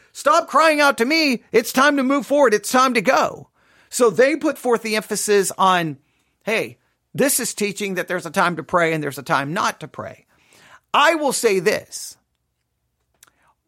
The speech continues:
Maybe there's truth to that. You can, you can have your own discussion about that. I will say that, once again, though, it demonstrates an intercessory pr-, type of prayer, right? Because guess what?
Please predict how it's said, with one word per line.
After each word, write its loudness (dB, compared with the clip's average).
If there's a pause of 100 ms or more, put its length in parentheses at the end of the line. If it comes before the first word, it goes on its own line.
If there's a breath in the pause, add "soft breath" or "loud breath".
(280)
Maybe 2
there's 2
truth -2
to -8
that. -6
You -8
can, -8
you -10
can -8
have -6
your -2
own -4
discussion -4
about -2
that. -2
I 4
will 0
say -10 (580 soft breath)
that, -2
once -2
again, 0
though, 4
it -2
demonstrates -2
an -8
intercessory -8
pr-, -12
type -4
of -16
prayer, -4
right? -4
Because -8
guess -12
what? -8